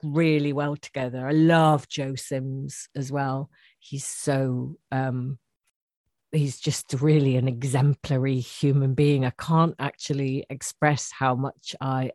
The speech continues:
admire and love that man. He's really a great man. He's also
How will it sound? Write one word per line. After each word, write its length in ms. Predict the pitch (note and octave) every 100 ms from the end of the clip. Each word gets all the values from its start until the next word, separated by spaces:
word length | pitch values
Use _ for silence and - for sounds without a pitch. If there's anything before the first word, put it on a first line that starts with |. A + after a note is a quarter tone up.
| C#3
admire 720 | C3+ D3 C#3+ C#3+ C3+ B2 B2+ -
and 500 | B2+ C3 B2+ C3 - - - - - _
love 300 | C#3+ C#3+ -
that 180 | B2 E2+
man. 220 | B2+ B2
He's 180 | B2+ C3
really 480 | C#3 C#3 B2+ B2 - _ _ _ _ A3+
a 120 | C#3+
great 540 | B2 C3 D3 C3 B2 - _
man. 360 | D3+ C3 B2
He's 160 | B2 C#3+
also 400 | D3 - B2+ B2